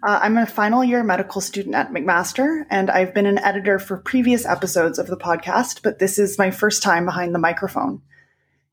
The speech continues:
If you're new to the podcast or looking for a quick refresher before we jump in, we recommend checking out our episode on maintenance from season two, as well as episode three from this season on neuromuscular blockers, as these concepts are particularly relevant to today's topic.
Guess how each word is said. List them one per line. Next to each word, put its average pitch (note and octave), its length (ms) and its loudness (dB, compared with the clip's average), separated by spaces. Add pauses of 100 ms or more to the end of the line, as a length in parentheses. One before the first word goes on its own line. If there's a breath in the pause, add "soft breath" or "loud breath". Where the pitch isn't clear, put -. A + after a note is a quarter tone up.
If A#3+ 140 2
you're D4+ 120 4
new C#4+ 160 4
to C#4+ 100 -2
the C4 80 -2
podcast F#3 640 0
or G3+ 120 0
looking G3+ 280 -2
for G#3 160 0
a G3+ 80 -4
quick G#3+ 320 -6
refresher F#3+ 560 -2
before F#3+ 280 -4
we F3+ 120 -4
jump E3+ 260 -4
in, E3+ 320 -4 (340)
we A3+ 120 2
recommend B3 480 2
checking A#3 320 -2
out G3 120 2
our F#3+ 160 2
episode F#3 420 -2
on F3 200 -2
maintenance G#3+ 640 0
from G#3 160 0
season G3 380 0
two, F#3+ 340 -4 (340)
as G3+ 140 0
well G#3 160 4
as G#3 100 0
episode G3+ 480 0
three A3 200 0
from G3+ 160 0
this F#3+ 200 0
season F3 300 -2
on F3 180 0
neuromuscular F3 720 -2
blockers, - 580 -4 (140)
as F3+ 260 2
these F#3+ 200 -2
concepts G#3 420 0
are F#3 80 4
particularly F#3+ 720 0
relevant E3 460 2
to G3 80 -8
today's E3+ 340 -2
topic. - 480 -6